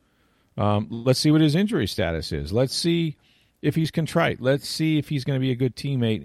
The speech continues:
and keep his nose clean the rest of the season.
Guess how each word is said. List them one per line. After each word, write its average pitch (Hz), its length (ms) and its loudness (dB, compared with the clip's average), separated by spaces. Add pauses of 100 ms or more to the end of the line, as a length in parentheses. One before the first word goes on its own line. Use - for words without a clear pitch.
and 107 140 0
keep 127 160 -4
his 107 140 -2
nose 120 260 2
clean 98 360 -2
the 101 100 0
rest 123 320 0
of 90 100 0
the 80 100 -2
season. 71 380 -8